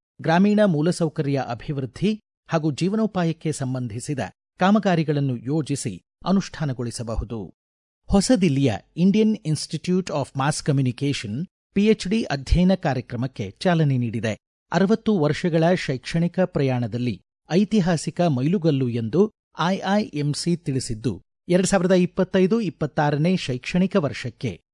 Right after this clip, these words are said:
ಪ್ರವೇಶಾತಿಗಾಗಿ ಸಂಶೋಧಕರನ್ನು ಆಯ್ಕೆ ಮಾಡಲಾಗುತ್ತಿದೆ. ಪೂರ್ಣ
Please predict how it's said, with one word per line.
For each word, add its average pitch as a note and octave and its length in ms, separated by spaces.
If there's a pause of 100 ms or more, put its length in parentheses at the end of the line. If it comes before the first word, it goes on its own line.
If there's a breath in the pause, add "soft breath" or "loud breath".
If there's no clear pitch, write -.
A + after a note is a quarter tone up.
ಪ್ರವೇಶಾತಿಗಾಗಿ F3 920 (260)
ಸಂಶೋಧಕರನ್ನು C#3+ 1000 (100)
ಆಯ್ಕೆ F#3 260
ಮಾಡಲಾಗುತ್ತಿದೆ. A#2 720 (500)
ಪೂರ್ಣ G#3+ 280